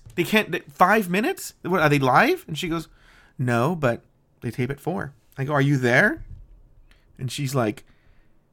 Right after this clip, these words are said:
"Yes." Like, it sounds like she's hostage. You know, like, when you're somewhere, you know, you're tr-, it's uncomfortable.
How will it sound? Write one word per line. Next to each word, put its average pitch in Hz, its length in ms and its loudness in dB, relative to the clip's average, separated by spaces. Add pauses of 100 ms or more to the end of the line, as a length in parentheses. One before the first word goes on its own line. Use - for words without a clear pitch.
(340)
"Yes." 202 800 -10 (340)
Like, 214 160 4
it - 80 -2
sounds 254 160 2
like 311 100 4
she's 202 180 -4
hostage. 190 540 0
You 208 60 -2
know, 233 80 -2
like, 233 80 -2
when 208 80 -2
you're 156 100 0
somewhere, 151 480 2
you 135 140 2
know, 131 80 0
you're 117 140 0
tr-, - 160 -8
it's 120 160 -6
uncomfortable. 139 840 -2